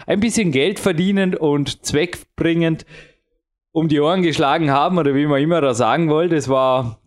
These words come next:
gestern, glaube ich, auch ein Ruhetag. Also wir haben auch hinterher beide gesagt, das Propriozeptivtraining, das können wir heute streichen, denn es war leichte körperliche Betätigung mehr als genug, oder? Lukas war auch, Lukas war unser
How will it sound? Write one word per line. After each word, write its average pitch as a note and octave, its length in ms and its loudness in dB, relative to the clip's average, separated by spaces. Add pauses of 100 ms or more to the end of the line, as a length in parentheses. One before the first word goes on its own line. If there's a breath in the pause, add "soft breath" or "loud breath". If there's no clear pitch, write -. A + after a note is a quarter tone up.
gestern, E3 320 -2
glaube C#3 240 0
ich, C3+ 160 -2
auch D#3+ 320 0
ein D3+ 240 0
Ruhetag. F3+ 640 0 (400 loud breath)
Also B2+ 180 -4
wir E3+ 120 2
haben D#3+ 100 0
auch E3 180 2
hinterher F3 480 0
beide C3 260 2
gesagt, D3+ 360 -2
das C3+ 160 -4
Propriozeptivtraining, D#3+ 1300 -2 (340 loud breath)
das C3 120 -4
können E3+ 240 0
wir D3 80 2
heute C#3+ 240 0
streichen, D#3 480 0
denn D3+ 200 0
es D3+ 260 0
war C#3 160 2
leichte C3+ 400 0
körperliche D3 480 0
Betätigung C#3 680 -2 (420 loud breath)
mehr D#3 260 0
als F#3+ 180 -2
genug, F#3 340 0
oder? B2+ 280 0
Lukas E3+ 400 -2
war C3+ 120 2
auch, D#3 220 2
Lukas C#3+ 380 0
war C3+ 160 2
unser A#2 540 0